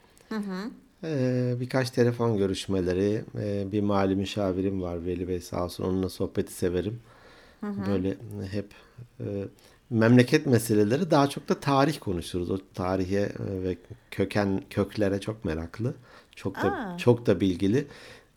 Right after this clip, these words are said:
Speaker 2: Şey derim hep böyle kendi kendime, şu milyoner yarışmasına katılırsam kesin telefondaki, e, lerden birisi Veli olur.
Speaker 1: Ya.
Speaker 2: Evet.
Speaker 1: Neden katılmıyorsun?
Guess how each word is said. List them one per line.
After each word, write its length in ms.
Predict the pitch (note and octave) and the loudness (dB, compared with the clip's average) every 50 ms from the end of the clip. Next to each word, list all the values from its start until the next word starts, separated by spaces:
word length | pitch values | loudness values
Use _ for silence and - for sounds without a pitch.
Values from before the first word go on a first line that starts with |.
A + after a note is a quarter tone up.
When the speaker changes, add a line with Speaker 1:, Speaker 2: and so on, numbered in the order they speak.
| _ - | _ -12
Speaker 2:
Şey 300 | - - - C3 B2+ A2+ | -6 2 6 6 6 8
derim 260 | A2+ A2+ G2+ G2+ F#2+ F#2+ | 8 6 6 6 4 2
hep 160 | F#2 - - | 0 0 0
böyle 160 | G#2 F#2 F#2 | 0 0 0
kendi 260 | - - F#2+ F#2+ G2 | 0 0 0 0 0
kendime, 440 | - F#2 F2+ F#2 F#2 F#2 F#2 - G#2 | 0 -2 -2 -2 -2 -2 -2 -4 -6
şu 180 | - - A2 G2 | -6 -4 -2 0
milyoner 500 | F#2+ G2 G#2 G#2 G#2 G#2+ G#2+ A2 A2 A2 | 2 2 4 4 4 4 6 6 4 6
yarışmasına 580 | A2 A2 G#2 G#2 - - A2+ A2+ - B2 A2+ | 4 4 2 2 -2 -4 -6 -4 -4 -4 -4
katılırsam 580 | - - - - - C3+ B2 B2 - C3+ B2+ B2 | -2 -4 -4 -4 -6 -8 -6 -2 0 0 0 0
kesin 500 | B2 - - A#2+ A#2+ - - C#3+ C#3 - - - - - - _ - | -2 -2 -2 -2 0 0 0 0 0 -2 -8 -18 -20 -20 -20 _ 0
telefondaki, 920 | - G#2+ A2 A2 - B2 A2+ A2 G#2+ A2+ G#2 - - B2+ B2 B2 - B2 B2+ | 2 2 2 2 2 2 2 4 4 2 0 2 2 2 2 2 2 -2 -4
e, 80 | B2+ A#2+ G#2+ G#2 G#2 G#2+ G#2 - - - - - - - - - - - - | -2 -2 -2 -2 -4 -6 -8 -12 -14 -12 -12 -10 -10 -10 -8 -10 -8 -4 0
lerden 380 | G#2+ G#2+ G#2 G2+ G#2 G#2+ G#2 G#2 | 0 2 2 2 0 0 0 0
birisi 360 | G#2+ G2+ G#2 - - A#2+ G2+ | -2 -4 -4 -6 -6 -2 2
Veli 220 | G2 F#2+ F2+ G2 G2 | 2 4 4 4 2
olur. 400 | F2 D#2+ C#2+ - - - - - - _ - _ _ _ - - - - - - - - - - - | 0 0 -4 -8 -12 -14 -18 -20 -20 _ -20 _ _ _ -20 -20 -20 -20 -20 -20 -20 -20 -20 -10 -6
Speaker 1:
Ya. 520 | C4+ D#4+ G#4 A#4 A4 E4+ C4 G3+ F3+ E3 D#3+ E3 D#3+ - - - - - _ _ - - G2 | -4 -2 -2 -2 -2 -2 -2 -4 -4 -6 -8 -10 -14 -18 -20 -20 -20 -20 _ _ -14 -8 -6
Speaker 2:
Evet. 240 | F#2 F2+ E2+ F2 E2 - - - | -4 -4 -4 -6 -8 -10 -8 2
Speaker 1:
Neden 320 | A3 B3+ C4+ B4+ D#5 E5+ - | 4 4 6 6 4 2 0
katılmıyorsun? 880 | - B4+ A#4 - F4+ D4 B3+ A#3+ A3+ G#3+ G#3 G#3 - - B3 B3+ F#4 | 0 0 0 0 0 0 0 0 0 -2 -2 -4 -6 -6 -6 -8 -8